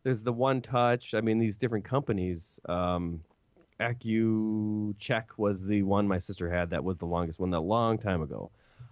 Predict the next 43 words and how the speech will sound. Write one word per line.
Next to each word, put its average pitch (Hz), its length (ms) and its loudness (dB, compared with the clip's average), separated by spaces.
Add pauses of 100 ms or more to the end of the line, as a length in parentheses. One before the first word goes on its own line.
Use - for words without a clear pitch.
(100)
Um, 85 320 0 (100)
and 139 280 2 (360)
they 156 100 4
just 160 220 2
seem 202 160 6
like, 113 200 4 (280)
I 131 80 2
don't 180 80 2
know 160 80 4
if 113 100 -4
insurance 135 360 -2
companies 233 340 2
are 214 60 4
paying 208 200 4
for 208 100 -4
these, 220 260 2
and 113 100 4
I 110 80 4
guess 196 220 2
they're 123 120 2
not. 117 200 4 (220)
They 147 120 0
just 175 220 0
seem 120 180 4
like 95 160 2
they 123 100 0
just 101 240 -6
throw 110 300 2
'em 120 100 4
out 104 200 2
there. 92 120 2
Just, 85 220 -8
"Here 120 120 2
you 113 100 4
go," 110 260 4
and 107 100 4
then 101 180 2 (300)
you 135 60 2
have 120 80 0
to 113 60 -2
buy 113 120 4
the 101 80 4
meter. 160 560 6